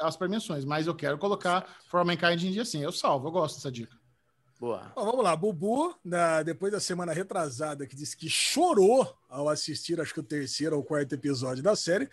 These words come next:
Speaker 3: a Elenzão não teve jeito, né? Eu fui lá e assisti o segundo episódio, porque se tem um conteúdo que tá à deriva aqui na minha, na minha lista, na minha grade, é For All Mankind. Cara, o segundo episódio, ele continua bom, sabe? Não é, não é essa coisa toda, mas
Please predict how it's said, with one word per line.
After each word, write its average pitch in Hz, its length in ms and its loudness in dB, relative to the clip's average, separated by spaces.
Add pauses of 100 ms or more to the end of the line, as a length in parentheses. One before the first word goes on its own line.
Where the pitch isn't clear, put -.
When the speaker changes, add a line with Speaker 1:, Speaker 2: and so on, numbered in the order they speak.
(200)
Speaker 3:
a 339 120 8
Elenzão 254 280 10
não 262 80 4
teve 262 240 8
jeito, 139 320 2
né? 160 140 2
Eu 185 80 6
fui 277 200 4
lá 175 120 10
e 190 60 6
assisti 220 380 0
o 226 60 0
segundo 269 380 0
episódio, 247 440 4
porque 170 380 4 (280)
se - 180 6
tem 262 220 4
um 415 100 4
conteúdo 226 580 8
que 160 120 4
tá 165 260 4
à 180 140 6
deriva 190 600 6
aqui 156 400 2
na 143 220 -4
minha, 139 460 0
na 147 140 0
minha 160 160 6
lista, 160 380 2
na 147 120 4
minha 160 180 4
grade, 147 480 2 (220)
é 277 120 6
For 330 220 6
All 320 100 10
Mankind. 208 600 4 (420)
Cara, 302 240 10
o - 20 8
segundo 254 320 6
episódio, 190 520 8
ele 170 100 2
continua 202 680 2
bom, 226 320 4 (340)
sabe? 190 240 2
Não 175 160 4
é, 180 160 4
não 156 100 -4
é 165 40 0
essa 156 180 -2
coisa 160 240 0
toda, 269 180 6
mas 294 220 6